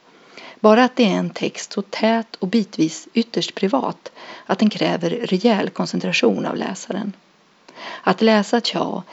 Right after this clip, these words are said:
är för mig lite som att treva sig fram genom en skog i ovanligt tät dimma. Man anar helheten, ser konturer av teman och ledmotiv,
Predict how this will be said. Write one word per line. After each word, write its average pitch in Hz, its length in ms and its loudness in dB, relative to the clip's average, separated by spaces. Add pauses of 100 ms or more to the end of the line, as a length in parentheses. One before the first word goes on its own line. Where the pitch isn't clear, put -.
(160)
är 175 220 2
för 202 140 0
mig 170 280 2
lite 185 260 -2
som 175 160 -4
att 190 100 -8
treva 190 380 -4
sig 190 140 -4
fram 147 340 -2
genom 185 200 -2
en 180 80 -2
skog - 580 -4 (300)
i - 140 2
ovanligt 170 600 0
tät - 380 -4
dimma. 190 520 -2 (800)
Man 180 240 2
anar 190 520 2
helheten, 180 880 -2 (280)
ser 190 280 4
konturer 180 760 0
av 175 80 -4
teman 185 640 -2
och 170 80 -2
ledmotiv, 180 800 0